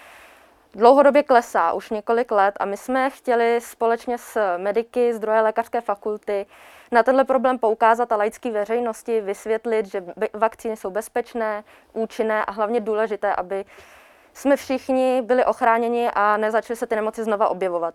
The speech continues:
Takže z toho důvodu vznikl ten projekt a vlastně s příchodem covidu se trošičku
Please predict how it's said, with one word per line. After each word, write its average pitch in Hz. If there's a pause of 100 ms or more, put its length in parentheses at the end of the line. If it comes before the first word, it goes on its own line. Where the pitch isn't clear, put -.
Takže 208
z -
toho 233
důvodu 240
vznikl 208 (340)
ten 220
projekt 240
a 208
vlastně 247
s 202
příchodem 254
covidu 208 (580)
se 240
trošičku 240